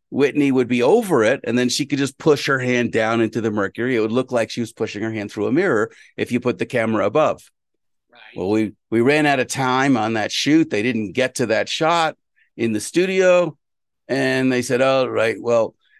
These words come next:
Speaker 1: if you could just bring your le-, liquid mercury, we're gonna be filming out under the, uh, the bridge by the East River, and, uh, we'll just do it over there as a pickup shot." And it's like, "No, you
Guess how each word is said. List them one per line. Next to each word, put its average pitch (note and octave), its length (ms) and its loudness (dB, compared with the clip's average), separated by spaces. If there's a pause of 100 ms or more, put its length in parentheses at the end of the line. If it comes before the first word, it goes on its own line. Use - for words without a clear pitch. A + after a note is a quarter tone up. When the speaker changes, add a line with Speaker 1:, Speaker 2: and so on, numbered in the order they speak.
(100)
Speaker 1:
if B2 160 -2
you C#3+ 100 4
could C#3+ 160 -2
just - 300 -2
bring G3 220 2
your F#3+ 180 4
le-, F3 240 4
liquid E3 440 2
mercury, C#3+ 440 0
we're C#3 100 2
gonna C3+ 160 0
be C#3 80 4
filming E3+ 480 2
out C3+ 320 2
under C3 640 2
the, A#2+ 460 0
uh, A2 180 4 (240)
the A#2 100 -2
bridge D3+ 420 0
by B2 140 2
the A#2+ 180 -2
East C3+ 240 -2
River, G#3+ 460 0 (600)
and, C3 420 0
uh, A#2+ 320 2
we'll C3+ 140 2
just C3 240 -4
do D#3 140 6
it C#3+ 40 4
over B2+ 280 2
there A#2 260 2
as G#2+ 120 0
a G#2+ 60 -4
pickup A#2+ 340 -4
shot." - 260 -6
And G#2+ 100 -10
it's - 80 -10
like, A2 220 -4
"No, B2 420 0
you G2+ 340 -8